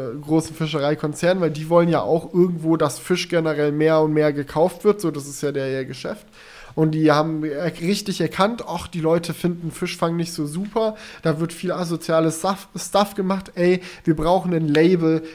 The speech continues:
das das Vertrauen wieder erweckt. Und dann geben die halt diese Lizenzen raus für dieses Label an Fischereien, die halt im Gegenzug versprechen, dass sie, ähm, verantwortungsvoll fischen. Überprüfen, tu das keine Sau.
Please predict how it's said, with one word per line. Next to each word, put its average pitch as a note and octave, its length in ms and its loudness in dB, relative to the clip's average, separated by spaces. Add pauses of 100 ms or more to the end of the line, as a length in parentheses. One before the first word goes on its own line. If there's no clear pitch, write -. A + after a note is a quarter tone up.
(100)
das D#3 140 -4
das D3 160 -4
Vertrauen D3 600 4
wieder C3+ 220 2
erweckt. B2 460 -4 (320)
Und D3+ 60 -6
dann D3 220 2
geben G#3 300 0
die F3+ 120 0
halt E3 220 2
diese D#3 180 0
Lizenzen F3 640 0
raus D3+ 440 2
für G#3+ 160 -4
dieses D3+ 400 -4
Label E3+ 540 0 (280)
an E3 220 0
Fischereien, E3 840 0
die G3+ 200 0
halt G3+ 180 0
im E3+ 140 -2
Gegenzug G3 560 -4
versprechen, F3 640 0
dass D3 220 -2
sie, D#3 260 0
ähm, C#3+ 640 2
verantwortungsvoll C#3 800 -2
fischen. - 400 -8 (320)
Überprüfen, E3+ 720 2 (260)
tu F#3 120 2
das F3 240 4
keine G3 320 4
Sau. F3 360 4